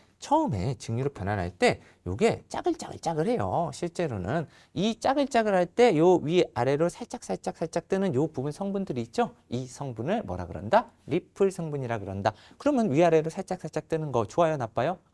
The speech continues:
어, 나쁘죠. 그럼 없으면은 좋겠죠? 그래서 우리 리플 프리 직류, 리플 성분이 없는 직류, 깔끔한 직류. 아, 요 정도면은 된다라고 얘기하는 건데, 그게 바로 뭐? 어, 시료값 십 프로 이하.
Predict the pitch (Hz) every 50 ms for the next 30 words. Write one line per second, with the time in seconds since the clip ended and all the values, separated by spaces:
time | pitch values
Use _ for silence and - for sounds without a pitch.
0 | - 117 120 117 120 123 120 117 - 92 101 - 156 147 - 120 - - - _
1 | _ - 156 107 120 123 - - 180 165 156 175 233 269 - _ - - 110 -
2 | 175 - - 208 208 - _ _ _ - - 104 107 110 - 185 214 247 - -
3 | _ 98 92 92 127 160 - - _ _ - 101 117 113 117 - - 165 208 202
4 | 208 - - 90 113 165 175 - _ - - 104 92 90 82 73 - - - _
5 | - - 135 135 - 151 135 120 127 98 90 104 151 196 - - 85 73 85 104
6 | 135 147 131 - - 90 85 82 76 - - 160 165 - - - 175 180 220 240
7 | 226 226 226 214 196 - - 98 92 - - 147 170 156 139 170 196 294 320 320
8 | 285 285 254 247 247 262 254 233 - - 139 180 165 123 110 104 135 226 220 -
9 | _ _ - 85 90 123 107 95 87 110 107 101 101 104 107 131 185 240 202 -
10 | - - _ _ - - 135 147 - 98 113 156 131 104 139 208 277 320 - _
11 | _ _ _ - 82 - - 147 131 120 - _ - 208 254 269 - _ _ _
12 | - - - - _ _ - 110 156 180 - - 98 82